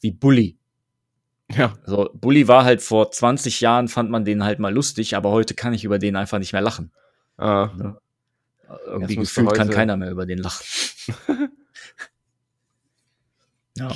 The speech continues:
Speaker 2: Ach, ach so. Ich war
Speaker 1: Du
Speaker 2: beim anderen Bully von Rockstar das Spiel.
Speaker 1: Ach so, nein. Ich meine hier den
Speaker 2: Bully
Speaker 1: Bully von
Speaker 2: Herbig.
Speaker 1: Bully-Parade.
Speaker 2: Ja, ja.
Speaker 1: Ne, das ist irgendwie
Speaker 2: Nicht mehr
Speaker 1: heute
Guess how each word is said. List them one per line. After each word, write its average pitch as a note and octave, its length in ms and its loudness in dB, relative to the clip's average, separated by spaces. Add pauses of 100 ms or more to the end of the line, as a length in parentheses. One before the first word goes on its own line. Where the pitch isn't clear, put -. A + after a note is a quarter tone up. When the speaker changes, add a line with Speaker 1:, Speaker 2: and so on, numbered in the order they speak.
Speaker 2:
Ach, - 240 -10
ach G2+ 100 -10
so. G2+ 400 -2 (1160)
Ich - 80 -10
war D3+ 60 -2
Speaker 1:
Du D3+ 60 -2
Speaker 2:
beim F#2 200 -2
anderen G2+ 300 -4
Bully G2+ 400 -4 (260)
von G#2 220 2
Rockstar G#2 400 0
das F#2+ 180 0
Spiel. A2+ 360 2
Speaker 1:
Ach - 60 -6
so, - 200 6
nein. B2 760 6
Ich G2+ 140 -4
meine A#2 260 4
hier A#2+ 120 6
den A2+ 200 4
Speaker 2:
Bully B2+ 300 6
Speaker 1:
Bully - 0 -
von A2 80 4 (120)
Speaker 2:
Herbig. G#2+ 60 0
Speaker 1:
Bully-Parade. G2+ 800 0 (100)
Speaker 2:
Ja, G#2+ 160 0
ja. G2 420 0
Speaker 1:
Ne, A2+ 300 -4
das G#2 200 -2
ist A2 160 -6
irgendwie A2+ 260 0
Speaker 2:
Nicht A2 80 2
mehr A2 120 4
Speaker 1:
heute A2 160 -2